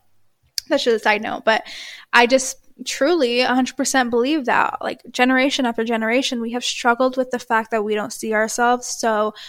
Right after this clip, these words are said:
we are not seeing Earth. And that is why we have so, had so much fucking trouble on this planet of keeping our, um,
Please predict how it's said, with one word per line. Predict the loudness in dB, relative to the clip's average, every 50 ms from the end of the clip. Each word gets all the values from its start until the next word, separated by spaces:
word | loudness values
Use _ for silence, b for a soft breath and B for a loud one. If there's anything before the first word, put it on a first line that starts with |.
| B B _
we | -6 -4
are | -2
not | -2 -4 -4 -6 -6
seeing | -6 -6 -6 -8 -10 -10 -6 -2
Earth. | 2 2 4 2 2 -2 -4
And | -2 -2 -2 -2
that | 0 0 0 0 0 0
is | -2 -4 -4 -4
why | -4 -2 0 0 2 0
we | 0 -4 -4 -6
have | -6 -6 -2
so, | 0 0 0 0 -4
had | -6 -2 0 0 0 2
so | 0 0 2 4 6 6 8 8 6 4 2 -2
much | -2 0 2 2 2 0 -2 B B B B B _ _ _
fucking | 8 8 8 10 10 8 6 6 4 0
trouble | -2 -4 0 4 8 10 10 10 12 12 12
on | 12 12 12 10 8 8
this | 6 4 2 0
planet | -4 -6 0 2 4 4 6 4 4 2 2 2
of | 0 0 0 -2 _
keeping | -14 -8 -4 -4 -4 -2 0 0 0 0 -2 -4 -2
our, | 0 2 4 4 4 2 2 0 B B B B B B B B B B B _ _ _ _ -2
um, | 0 0 2 2 0 -2 -2 -4 -8 -10